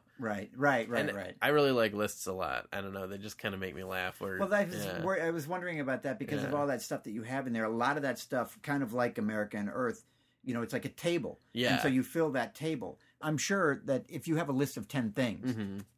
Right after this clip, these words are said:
Speaker 1: between you, you wrote a hundred of them.
Speaker 2: Yeah.
Speaker 1: How did you then narrow that down?
Speaker 2: Well, I think the way that we,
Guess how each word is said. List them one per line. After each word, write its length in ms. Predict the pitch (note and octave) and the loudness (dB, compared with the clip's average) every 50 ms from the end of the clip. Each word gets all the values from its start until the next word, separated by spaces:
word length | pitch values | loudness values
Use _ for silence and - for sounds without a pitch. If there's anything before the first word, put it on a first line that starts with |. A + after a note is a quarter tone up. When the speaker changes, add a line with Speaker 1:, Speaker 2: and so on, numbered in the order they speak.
| _ _ _ _ _ _ - A#2 | _ _ _ _ _ _ -12 -8
Speaker 1:
between 420 | A2 C3+ - - - A3 A3+ G#3 E3+ | -6 -6 -4 0 2 4 4 6 6
you, 160 | C#3 B2+ A#2 | 6 4 4
you 200 | A#2 A2+ B2+ C3+ | 2 2 2 2
wrote 280 | B2 C3 C3 B2 A2+ - _ _ _ - | 4 4 4 2 2 -2 _ _ _ -10
a 40 | - | -6
hundred 300 | - D#3 D3 A2 G#2 - | -2 -2 -2 -2 -2 -4
of 100 | - - | -8 -12
them. 180 | - - - _ _ - | -16 -20 -20 _ _ -6
Speaker 2:
Yeah. 280 | G#2 G#2 - - G1+ - - _ _ _ _ _ _ _ _ _ - - | -4 -4 -2 -4 -6 -8 -12 _ _ _ _ _ _ _ _ _ -20 -10
Speaker 1:
How 180 | - - D3+ D#3 | -2 0 2 2
did 200 | D3 C#3 A#2 A2 | 2 2 0 2
you 140 | C3 C3+ A#2+ | 2 4 4
then 240 | B2 B2 A#2 G#2 G#2 | 4 2 2 2 2
narrow 240 | A2 A#2 A2 A2+ G#2+ | 2 2 0 0 0
that 240 | G2+ G2 G2+ - - | -2 -2 -4 -4 -6
down? 260 | G2+ G2 F2+ - - - - | -8 -8 -8 -10 -12 -4 0
Speaker 2:
Well, 140 | B2 C#3 C#3 | 2 4 4
I 60 | D3+ | 4
think 220 | D3+ - B3 A3+ | 2 -2 -2 0
the 80 | - F3 | 0 0
way 320 | C#3+ C3 C3 C3+ C#3+ D3 | 2 2 2 4 4 4
that 140 | C3 C3 A#2+ | 4 2 2
we, 540 | G#2 A2+ A#2 A2+ A2+ A2 G#2+ G#2+ G#2+ G#2+ | 2 0 0 0 0 0 0 0 -2 -2